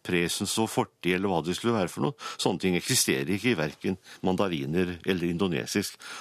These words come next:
Og derfor så gjør det at det rela-, det fungerer, det, det er relativt lett å kunne komme så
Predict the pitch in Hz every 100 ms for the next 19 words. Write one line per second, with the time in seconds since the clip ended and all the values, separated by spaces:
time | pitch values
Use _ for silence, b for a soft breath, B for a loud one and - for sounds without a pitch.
0 | B 127 92 117 131 170 - 67 98 -
1 | - 95 107 110 - B B 76 67 -
2 | 113 - 73 - - 120 117 110 - 104
3 | 123 110 71 80 - 117 - - - -
4 | 104 156 _ _ - - 107 - 123 107
5 | 120 120 110 B B B B B B -
6 | 143 85 76 92 117 117 120 113 - 123